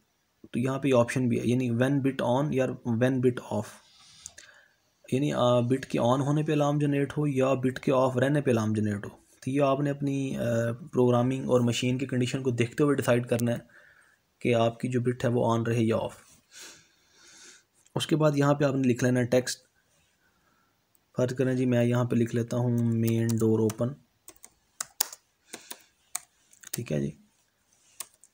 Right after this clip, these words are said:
और यहाँ पे कर देते हैं ओके। तो ये देखें, एम नाइंटी के against जो है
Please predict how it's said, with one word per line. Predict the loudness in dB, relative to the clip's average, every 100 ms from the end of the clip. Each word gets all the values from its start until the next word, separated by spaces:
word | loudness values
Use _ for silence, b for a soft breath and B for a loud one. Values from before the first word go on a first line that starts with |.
| -12 -12 _ -6
और | -2
यहाँ | 0 -2 -2
पे | -2
कर | -2 -2
देते | -4 -4
हैं | -4 -6 -6 -8
ओके। | -4 -2 -4 -6 _ _ _ _ _ _ _ _ -4
तो | -2
ये | 0
देखें, | -2 -4 -6 -8 _ -4
एम | -2
नाइंटी | 0 0 0 -4
के | -2 0
against | 0 0 0 -2
जो | -4
है | -2 0 -2 -6